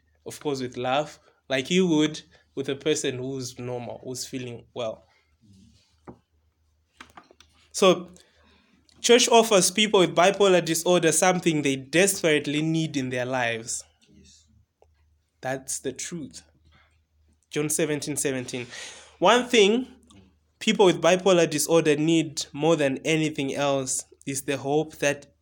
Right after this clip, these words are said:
Speaker 1: this is in Jesus Christ. Sorry, sorry, let me, let me, uh, read it again. One thing people with bis-, bipolar disorder need more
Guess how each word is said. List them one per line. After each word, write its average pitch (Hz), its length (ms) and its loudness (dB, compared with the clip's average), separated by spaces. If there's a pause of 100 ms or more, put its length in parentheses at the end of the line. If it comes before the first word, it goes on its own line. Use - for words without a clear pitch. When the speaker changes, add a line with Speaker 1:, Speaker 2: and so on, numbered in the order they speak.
(380)
Speaker 1:
this 185 300 0
is 180 160 0
in 151 140 0
Jesus 170 680 0 (180)
Christ. 147 760 -2 (260)
Sorry, 139 280 -2
sorry, 131 280 -6
let 139 100 -4
me, 143 120 -8
let 135 160 -6
me, 131 240 -8 (880)
uh, 113 220 -8 (200)
read 127 180 -12
it 131 100 -8
again. 127 280 -10 (240)
One 202 280 4
thing 196 340 2
people 190 320 0
with 147 180 -2
bis-, 165 280 0
bipolar 175 800 0
disorder 151 420 0
need 151 260 -2
more 143 420 -2